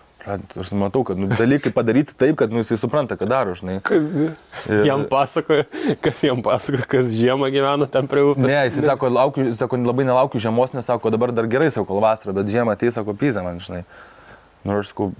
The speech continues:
Speaker 1: „Duok numerį.“ Ir po to taip gavosi, kad jam paskambinom, kad jisai atvarytų picos pavalgyt su mumis. Jis atmynė su dviračiu iki Santakos, davėm jam picos, pakalbėjom, tai jisai papasakojo savo istoriją. Tai pasirodė, kad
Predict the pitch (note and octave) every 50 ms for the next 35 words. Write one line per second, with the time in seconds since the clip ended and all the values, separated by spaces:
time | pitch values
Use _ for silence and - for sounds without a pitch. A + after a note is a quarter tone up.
0 | G#2+ - G#2 A2+ A2+ G#2 A#2+ C#3+ C#3+ A#2 F#2+ E2+ G2 - _ _ _ _ _ _
1 | _ _ _ _ _ _ _ _ - F#2 - - G2+ - G2 - G#2+ G2+ G2 G2
2 | G2 G2 G2 G#2+ - - G2 G#2+ F#2 - - _ _ - A2 G#2+ G#2+ A2 G#2+ -
3 | - - G#2+ A#2+ C#3 D3+ D#3+ D#3 C#3 A2 - - G#2+ F#2+ - G2+ A#2 A#2+ - G2+
4 | - B2 B2 C3+ C#3 - C3 C#3 D3+ D3 D3 D3 - D3+ D3+ D#3 D#3 D#3+ D#3 -
5 | - - - - - - - - - - - - _ _ _ G2+ G2 - A2 G2
6 | A#2 A#2+ B2+ A#2+ G#2 - G#2 G2+ G#2+ A2 A#2 A#2+ B2 - - D#3 D#3+ D#3+ D3 _
7 | _ _ - - G2+ G2+ - A2+ G#2+ G#2 G#2 G2+ F#2+ - G#2+ G#2+ A#2 B2+ - C#3+
8 | C3 D#3 D#3 D3 - - - - - - - - - - - - - _ _ _
9 | - - _ _ _ _ _ _ - G2+ G#2+ G#2 G2+ G2 F#2 F#2 G2 - D#3+ D#3+
10 | - C3+ - - A#2 - - G2+ G2 G2 A#2+ C3 C3+ C#3 C3+ - _ _ _ _
11 | _ - G#2 F#2+ G#2+ G#2+ G#2 G2+ - G#2 - G#2 G2+ - - - G2 - G2 F#2+
12 | F#2 - C#3 C#3 C#3 A2+ F2+ F2 F#2 - _ - - - - G2+ - - G#2+ A2+
13 | A2+ - G2+